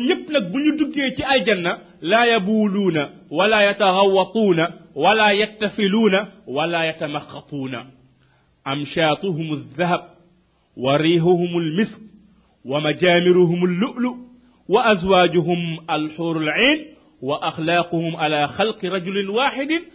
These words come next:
على صورة أبيهم ستون ذراعا." رواه مسلم وأبو يعلى. Yonent ne bu ñu duggee aljanna, duñ fa gaanuwaay,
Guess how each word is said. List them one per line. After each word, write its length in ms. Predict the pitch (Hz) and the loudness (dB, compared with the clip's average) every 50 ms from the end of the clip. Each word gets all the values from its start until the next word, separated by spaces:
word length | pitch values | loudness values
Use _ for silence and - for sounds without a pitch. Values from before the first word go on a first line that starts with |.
| _ _ _ _ - | _ _ _ _ -10
على 600 | 117 139 175 220 233 226 226 214 208 190 185 170 - - - | -4 0 2 2 4 6 6 6 6 6 4 4 0 -4 -2
صورة 400 | 220 233 220 214 208 214 220 - - | 0 0 2 4 4 2 2 0 -2
أبيهم 640 | 196 - 196 180 151 196 226 233 220 185 226 285 339 349 - - - - _ _ _ - | -4 -2 -2 -2 -2 0 0 0 2 4 4 2 2 0 -6 -16 -20 -20 _ _ _ -12
ستون 600 | 185 180 - - _ _ 190 208 208 202 202 190 | -12 -12 -12 -20 _ _ -10 -8 -8 -8 -8 -8
ذراعا." 920 | 170 156 139 160 165 165 156 151 143 131 123 123 135 139 135 127 110 95 - _ _ _ | -8 -6 -6 -4 -4 -2 0 0 0 -2 -2 -2 -2 -2 -2 -2 -4 -8 -14 _ _ _
رواه 360 | 131 131 131 139 143 135 120 | -12 -8 -4 -4 -4 -4 -6
مسلم 600 | 135 135 139 135 - 139 135 123 123 123 120 120 120 - _ _ _ | -8 -10 -10 -10 -8 -8 -6 -6 -6 -6 -8 -10 -14 -20 _ _ _
وأبو 440 | 127 123 - 139 123 110 120 120 120 | -14 -12 -10 -10 -12 -12 -12 -14 -12
يعلى. 460 | - 131 156 156 123 113 104 98 90 - _ _ _ _ _ _ _ _ _ _ _ _ _ _ _ _ _ _ _ _ | -6 -6 -6 -6 -6 -10 -14 -16 -18 -20 _ _ _ _ _ _ _ _ _ _ _ _ _ _ _ _ _ _ _ _
Yonent 340 | 151 170 220 277 285 - - | -2 -2 0 0 -2 -2 -2
ne 100 | 285 254 | 0 0
bu 120 | 190 220 294 | 0 0 0
ñu 100 | 311 302 | -2 0
duggee 280 | 302 302 254 262 294 294 | 0 -2 -2 0 -2 -2
aljanna, 520 | 294 226 240 240 170 226 202 175 147 117 - - - _ _ _ _ _ _ _ _ _ _ _ _ _ _ _ _ _ _ _ _ _ _ _ _ _ _ _ _ _ _ _ _ _ _ _ _ _ | 0 0 -2 -2 0 -2 -2 -4 -4 -10 -14 -18 -20 _ _ _ _ _ _ _ _ _ _ _ _ _ _ _ _ _ _ _ _ _ _ _ _ _ _ _ _ _ _ _ _ _ _ _ _ _
duñ 240 | 123 120 123 165 175 - - | _ -10 -10 -10 -10 -10 -8
fa 140 | - 185 196 214 - - - - _ _ | -4 -4 -4 -4 -6 -10 -20 -20 _ _
gaanuwaay, 560 | 143 131 170 180 180 180 175 165 160 147 139 | -10 -4 -2 -2 -2 -2 -2 -4 -2 -2 -2